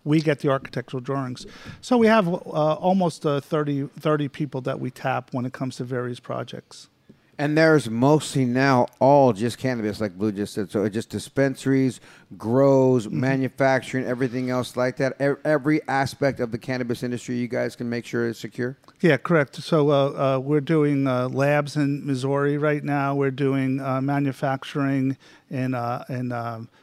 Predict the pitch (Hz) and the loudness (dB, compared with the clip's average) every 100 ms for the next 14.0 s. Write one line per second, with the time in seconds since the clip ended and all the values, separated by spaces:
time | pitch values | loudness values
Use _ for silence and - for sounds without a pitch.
0 | _ - 131 120 123 131 131 139 - 160 | _ -16 -10 -6 -4 -4 -4 -8 0 0
1 | 143 151 151 135 131 - 135 123 - 135 | 0 -4 -4 -4 -6 -2 -2 -2 -2 -2
2 | 131 127 127 - 139 123 - 151 147 139 | 0 0 -2 -4 -6 -6 -2 0 0 0
3 | 135 135 139 127 135 127 - - _ 160 | -2 -2 -6 -4 -2 -2 -6 -20 _ 0
4 | 143 139 - 135 - 135 131 139 127 127 | 0 -2 -2 -2 -2 -4 -2 -4 -8 -12
5 | 123 131 135 127 120 - 131 - 135 123 | -8 -2 -2 -2 -8 -4 -6 -4 -4 -4
6 | 135 123 123 123 131 131 131 131 - - | -4 -6 -8 -8 -8 -8 -6 -8 -10 -18
7 | - - - - 143 135 131 131 - 127 | -20 -20 -20 -8 -2 0 0 -2 -2 -2
8 | 127 120 120 - 151 - 160 143 143 147 | 0 -2 -4 -4 -6 -2 -2 0 0 0
9 | 151 170 135 - - 160 135 143 139 143 | 0 0 0 -2 -6 -4 -2 0 0 -2
10 | 151 147 147 147 143 135 135 - 143 143 | -2 -2 0 -2 -2 -4 -6 -2 -2 0
11 | 151 147 - - _ 143 135 139 139 151 | -2 -2 -6 -20 _ -2 0 2 2 2
12 | 143 139 135 127 123 123 131 127 131 - | 0 0 0 0 0 -2 -2 -6 -4 -4
13 | 131 - 135 135 139 143 147 139 139 | -4 -4 -6 -4 -2 -2 -2 -4 -6